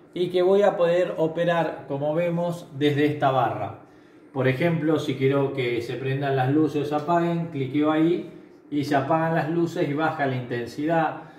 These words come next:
Si quiero hacer foco, ahí presiono sobre el, la función de foco y me va a hacer foco.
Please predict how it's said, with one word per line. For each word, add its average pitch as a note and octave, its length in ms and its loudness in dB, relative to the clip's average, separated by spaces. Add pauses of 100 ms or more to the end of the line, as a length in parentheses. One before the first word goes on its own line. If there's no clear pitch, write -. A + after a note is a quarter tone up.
(120)
Si B2+ 220 -8
quiero C3+ 260 4
hacer C3+ 420 0
foco, D#3+ 880 0
ahí C3 360 -2
presiono C#3 720 -4
sobre A2+ 720 -6 (360)
el, A2+ 800 -2
la A2+ 140 -2
función C3+ 460 -2
de C3+ 120 0
foco F3 720 0
y C3+ 120 -2
me C3 120 -2
va B2+ 100 0
a B2+ 40 0
hacer C3+ 200 -4
foco. C#3+ 640 -2